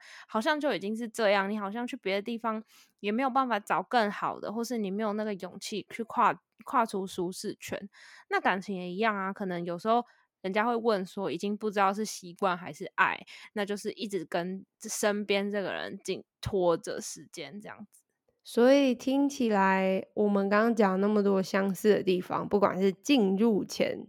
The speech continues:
Speaker 2: 在找寻资料过程，或者是已经进入到一段关系或是一段职涯，再来是到了你不得已想要离开的时候，想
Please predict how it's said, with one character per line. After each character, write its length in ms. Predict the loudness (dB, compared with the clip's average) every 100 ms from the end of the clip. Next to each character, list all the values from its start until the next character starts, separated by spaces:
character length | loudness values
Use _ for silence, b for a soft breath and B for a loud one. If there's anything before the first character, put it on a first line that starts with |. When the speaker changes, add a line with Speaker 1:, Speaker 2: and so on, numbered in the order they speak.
| 0
Speaker 2:
在 280 | 4 4 0 _
找 260 | 2 2
寻 260 | 0 -2 -2
资 160 | 0 4
料 260 | 6 4 2
过 260 | 0 0
程， 160 | -2 -10 -6
或 140 | 4 6
者 100 | 6
是 220 | 2 0 b b b
已 180 | -2 0
经 220 | 4 2
进 160 | 4 4
入 100 | 4
到 120 | 4
一 140 | 2 4
段 220 | 6 6
关 200 | 4 0
系 200 | 2 2
或 120 | 2
是 140 | 0 -4
一 180 | -4
段 300 | 0 0 0
职 220 | -2 -8 -2 0
涯， 340 | 0 -2 -8 -14 _ _ _ _ _ _ _
再 240 | 4 6 6
来 200 | 4 -2
是 520 | 0 0 0 -2 -10 _ _ _ _
到 180 | 4 4
了 160 | 2
你 420 | 0 -2 -2 -8 -16 _ 0
不 120 | 2
得 220 | 4 2
已 100 | 0
想 160 | -2 -2
要 140 | 0
离 240 | 0 0
开 240 | 0 4 6
的 160 | 4
时 160 | 2 -4
候， 260 | -2 -4 -4
想 160 | -2